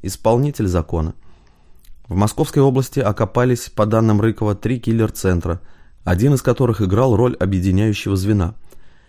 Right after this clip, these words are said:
Именно этот центр и решил уничтожить в первую очередь полный квадрат комиссаров чистилища.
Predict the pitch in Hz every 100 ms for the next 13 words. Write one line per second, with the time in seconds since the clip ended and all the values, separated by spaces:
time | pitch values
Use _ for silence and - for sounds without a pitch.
0 | - - 147 190 190 151 156 156 - 143
1 | 147 - 139 143 - 110 104 104 - -
2 | 131 123 - 107 98 98 104 120 123 107
3 | - 117 123 120 104 95 104 - 104 92
4 | - 95 90 95 - 82 80 - -